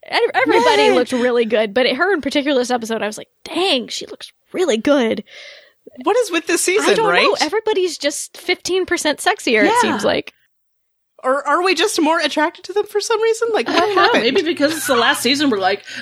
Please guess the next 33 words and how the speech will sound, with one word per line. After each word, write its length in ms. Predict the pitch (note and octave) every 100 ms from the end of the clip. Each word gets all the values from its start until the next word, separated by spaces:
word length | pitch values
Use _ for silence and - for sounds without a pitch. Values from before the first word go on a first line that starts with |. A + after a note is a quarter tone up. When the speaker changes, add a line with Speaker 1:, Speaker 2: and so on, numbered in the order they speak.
| -
Speaker 3:
more 280 | - F#3 F#3
attraction. 640 | F#3 F3 G3+ F#3+ - G3 F3+
But 200 | B3 - -
Speaker 2:
<laughs> 120 | - C5+
Speaker 3:
costume 540 | B3+ C#4 - E4 D#4+
design 520 | D#4+ C#4 C#4+ D4+ D#4
in 120 | C4
this 180 | C4+ C4+
episode 500 | C4 C4+ - C4+ C#4+
for 140 | B3 G3
the 140 | F3+
non-Asian 600 | E3+ F3 E3+ F3+ G3 F#3
part, 300 | - G3+ G#3 - - - - -
I 120 | A#3+
mean, 360 | A#3 G#3+ G#3 - - C4+
Bo 380 | E3+ G3 A3 C#4+
in 140 | A#3+
the 160 | G#3 -
overalls, 760 | G3 A#3 B3+ B3+ C4 C4+ B3+
in 140 | - G3
that 160 | F3
white 260 | E3+ E3+ G3+
jacket 560 | - A3+ - G#3+ A#3 -
in 120 | F3+
the 60 |
first 280 | E3+ G3 -
scene 300 | F#3+ F#3+ A3+
in 140 | G3 F3+
the 80 |
sushi 680 | E3+ - G#3+ - A#3+ B3+ B3+ - _ _
restaurant. 560 | A#3+ B3+ - C4 C#4 C#4 F#3+
Oh, 280 | C4+ A#3+ - - - -
yeah. 400 | F#3+ G#3 D3+